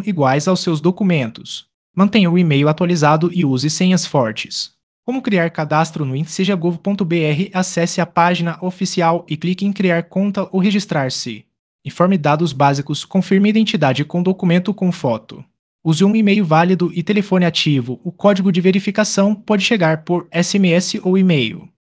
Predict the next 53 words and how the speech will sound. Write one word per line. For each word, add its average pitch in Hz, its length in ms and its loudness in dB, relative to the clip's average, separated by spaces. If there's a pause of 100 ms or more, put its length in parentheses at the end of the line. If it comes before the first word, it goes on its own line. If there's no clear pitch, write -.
Após 165 260 0
a 190 60 4
confirmação, 165 800 -2
use 180 220 0
o 208 40 2
login 202 260 2
para 160 180 -2
acessar 151 400 -2
o 147 60 -2
inc 151 160 -4
seja. 117 440 -4 (340)
Se 175 100 -4
surgir 208 380 4
dúvida, 120 540 0
procure 180 360 2
ajuda 139 280 4
no 147 120 2
site. - 580 -2 (320)
Como 202 180 2
obter 170 240 -2
login 165 460 -2
e 185 80 -2
senha 220 300 0
inc 208 100 -4
seja 190 300 0
pela 175 200 -2
primeira 175 360 0
vez? 165 220 0
Siga 190 200 -2
as 175 140 2
instruções 180 580 -2
para 170 240 -4
criar 175 400 0
ou 180 60 2
redefinir 190 520 0
a 185 80 2
senha 147 240 -2
no 127 120 -6
gov 160 180 -2
ponto 160 260 -4
B 151 120 -2
R. 110 400 -4 (340)
Campos 214 240 -2
de 185 100 0
verificação 196 680 0
exigem 190 320 2
o 165 80 2
código 175 380 2
enviado 156 420 2
por 196 140 -2
e-mail 165 400 2
ou 180 100 -2
celular. 156 560 0